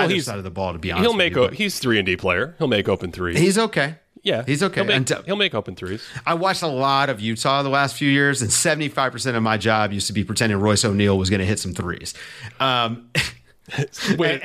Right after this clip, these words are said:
Speaker 2: wait a
Speaker 1: defend
Speaker 2: second.
Speaker 1: opposing wings.
Speaker 2: I know,
Speaker 1: Um,
Speaker 2: but are,
Speaker 1: yeah.
Speaker 2: are you do-, are you doing the thing where you say that Royce O'Neal's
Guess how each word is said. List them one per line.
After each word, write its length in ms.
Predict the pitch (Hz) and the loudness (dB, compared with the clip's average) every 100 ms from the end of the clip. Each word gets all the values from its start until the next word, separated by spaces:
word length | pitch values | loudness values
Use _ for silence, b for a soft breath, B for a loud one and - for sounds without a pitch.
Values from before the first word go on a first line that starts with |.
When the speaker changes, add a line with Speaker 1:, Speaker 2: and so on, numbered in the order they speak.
| 160 | 0
Speaker 2:
wait 20 | |
a 40 | 151 | 0
Speaker 1:
defend 400 | 143 131 160 160 | 2 2 2 0
Speaker 2:
second. 0 | |
Speaker 1:
opposing 640 | 156 151 135 147 131 131 | -2 -2 0 0 0 0
wings. 360 | 120 101 92 - B 165 | 0 0 -2 -8 B -2
Speaker 2:
I 60 | 151 | 0
know, 180 | 160 | 2
Speaker 1:
Um, 60 | 139 | 2
Speaker 2:
but 120 | 123 | 2
are, 160 | 139 135 _ | 2 -2 _
Speaker 1:
yeah. 240 | 170 180 110 | -2 0 2
Speaker 2:
are 60 | 147 | 2
you 160 | 175 | 2
do-, 200 | 151 151 | 0 0
are 80 | 143 | 2
you 140 | 160 180 | 2 4
doing 300 | 196 196 170 | 4 4 2
the 60 | |
thing 340 | - 147 147 135 | 2 2 2 2
where 100 | 117 | 2
you 140 | 117 | 2
say 320 | - 120 117 | 2 2 4
that 160 | 113 107 | 2 0
Royce 320 | 113 117 120 | 0 0 0
O'Neal's 560 | 113 107 107 110 - | -2 -2 -2 -2 -6